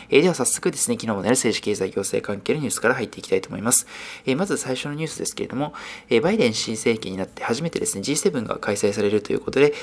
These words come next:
えー、今回はですね、オンラインで、えー、開催されるということなんですけれども、十九日ですね、開催される予定があったということが出ています。えー、各国含めてですね、中国への対応についても議題に挙げる予定だということが出ているということで、えー、ですね、えー、どのような内容が議題されるかというの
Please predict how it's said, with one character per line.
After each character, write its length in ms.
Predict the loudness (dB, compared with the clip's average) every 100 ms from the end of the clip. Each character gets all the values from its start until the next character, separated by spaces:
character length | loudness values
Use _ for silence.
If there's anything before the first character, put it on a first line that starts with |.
| 0
え 60 | 4
ー、 40 |
今 140 | 4 2
回 140 | 0
は 20 |
で 60 | 0
す 120 | 0
ね、 60 | 0
オ 60 |
ン 20 | 2
ラ 80 |
イ 80 | 0
ン 480 | -2 -6 -8 -6 2
で、 220 | 6 8
え 80 | 8 4
ー、 40 |
開 180 | 4 -2
催 120 | -2
さ 60 | 2
れ 80 |
る 80 | 2
と 80 | 2
い 20 |
う 60 | -2
こ 80 | -2
と 80 | -4
な 80 |
ん 20 | -6
で 80 |
す 100 | -6
け 100 | -4
れ 40 | 0
ど 60 |
も、 100 | 0
十 160 | 2 0
九 80 | -2
日 180 | -8 -4
で 60 |
す 80 | -2
ね、 80 | -2
開 160 | -2
催 100 | -6
さ 120 | -6 -6
れ 60 |
る 40 | -6
予 80 |
定 160 | -4 2
が 80 | 2
あ 40 |
っ 20 |
た 180 | 4 0
と 100 | 2
い 20 |
う 40 | 0
こ 60 |
と 80 | 2
が 80 | 4
出 80 | 2
て 120 | 0
い 60 | -4
ま 80 |
す。 240 | 0 2 0 -6 -12 -12 -8 2
え 40 |
ー、 20 | 2
各 300 | 4 6 6
国 480 | 8 6 6 4 2
含 240 | -4 -2
め 80 | -2
て 80 | -4
で 80 | -6
す 100 | -4
ね、 60 |
中 260 | 0 2 4
国 160 | 4 2
へ 20 |
の 60 |
対 240 | 2 0 0
応 80 | 0
に 80 |
つ 140 | -2 -6
い 40 |
て 120 | -2
も 100 | -2
議 140 | 0 4
題 160 | 4
に 80 | 4
挙 100 | -2
げ 80 | 0
る 60 | 0
予 80 |
定 140 | 0 0
だ 100 | 0
と 100 | -2
い 40 |
う 20 |
こ 80 | -4
と 80 | 0
が 80 | 2
出 80 | 0
て 160 | -2
い 100 | -8
る 120 | -10
と 100 | -12
い 40 | -10
う 20 |
こ 100 | -2
と 100 | 2
で、 160 | 4 4 0 -12 0
え 60 | 2
ー、 40 |
で 60 | 4
す 140 | 4
ね、 60 | 6
え 80 | 6
ー、 40 |
ど 80 | 6
の 80 | 2
よ 80 |
う 20 | 0
な 0 |
内 180 | 0
容 80 | 0
が 100 | 2
議 80 | 2
題 140 | 2
さ 100 | 2
れ 80 | -2
る 60 | -4
か 140 | -6
と 160 | -4 -4
い 20 |
う 40 |
の 240 | -2 -2